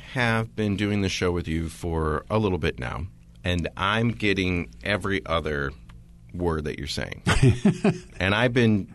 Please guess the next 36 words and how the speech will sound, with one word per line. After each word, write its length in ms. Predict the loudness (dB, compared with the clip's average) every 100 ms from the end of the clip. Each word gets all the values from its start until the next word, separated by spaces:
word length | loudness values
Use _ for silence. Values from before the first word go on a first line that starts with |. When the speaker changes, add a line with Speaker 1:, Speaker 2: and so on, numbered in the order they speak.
| 0
Speaker 1:
you 140 | 4 6
know, 140 | 6
knee-deep 500 | 6 4 4 2 2
in 80 | 2
this 180 | 0 0
every 320 | 0 2 2
week 260 | 0 2
with 100 | 4
Speaker 2:
Yeah. 120 | 6 6
Speaker 1:
you 260 | 4 0 -6 -16 -16 -16
for 540 | -2 2 4 6 4
a 260 | 2 2 2
year 340 | 0 2 2
and 80 | 2
a 40 | 2
half, 260 | 2 0
two 120 | -2 0
years 340 | 2 2 2
now. 240 | -2 -2 -4
Okay. 500 | -4 0 2 2 0 -6 -18 -20 -20 -20 -20 -4
What 160 | -2
about 260 | 0 -2 -2
the 80 | -2
regular 420 | 0 0 0 -2
person 520 | -2 -4 -2 -4 -4 -4
out 280 | -4 -4 -2
there? 260 | -2 -2 -4
I 80 |
think 360 | -6 -4 -6 -4
what 220 | -6 -4
they 120 | -6
just 420 | -4 0 0 -2 -6
heard 280 | -4 -4
you 100 | -6
say 360 | -6 -4 0 0
was 400 | 0 -2 -2 -4